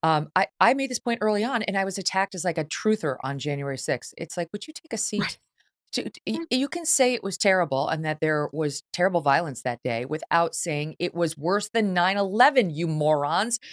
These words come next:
Speaker 1: you partisan ideologues who are trying to mislead us. Those are the ones who get us in trouble. Um, Tucker's s-, trying to sort of show the other side right now, which we haven't seen because there was nobody representing the Trump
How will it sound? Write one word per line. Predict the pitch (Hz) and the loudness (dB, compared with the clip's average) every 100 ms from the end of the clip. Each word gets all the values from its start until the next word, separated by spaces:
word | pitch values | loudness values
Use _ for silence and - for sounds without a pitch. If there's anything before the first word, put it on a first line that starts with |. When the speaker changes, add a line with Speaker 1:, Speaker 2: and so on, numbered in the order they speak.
| - - | -16 -2
Speaker 1:
you | 214 226 | 0 0
partisan | - - 196 196 180 190 - | -4 2 2 4 0 0 0
ideologues | 165 180 170 156 175 196 | 2 2 2 4 4 2
who | 180 | -2
are | 170 | -2
trying | 165 170 160 | 0 0 0
to | |
mislead | 156 151 156 151 | 0 -2 -2 2
us. | 165 214 | 2 4
Those | 226 311 | 0 0
are | 339 | 0
the | |
ones | 190 170 | 0 -2
who | 170 | -2
get | 170 156 | -2 -2
us | |
in | 143 | -2
trouble. | 170 151 110 - _ - - - - - | 2 2 2 -8 _ -20 -20 -20 -8 2
Um, | 170 160 156 - - | 4 4 2 -4 0
Tucker's | 254 262 180 - | 2 2 0 -4
s-, | - - | -8 -6
trying | 175 170 | 0 0
to | 143 | 2
sort | 165 147 | 0 0
of | - | -2
show | - 180 185 | 2 4 4
the | 156 139 | 2 0
other | 139 | 0
side | 127 185 175 165 | -2 0 2 2
right | 131 113 123 | -2 -4 -4
now, | 117 131 | -2 0
which | 143 - | -2 -4
we | 143 | -4
haven't | 127 139 139 | 0 0 -2
seen | - 269 196 | -2 -2 -2
because | 165 175 156 | -2 -2 0
there | 170 | 0
was | 147 165 190 | 4 2 2
nobody | 156 143 127 135 | -2 -4 -4 -4
representing | 139 139 127 131 120 | -4 -2 -4 -6 -8
the | |
Trump | - 139 | -4 -2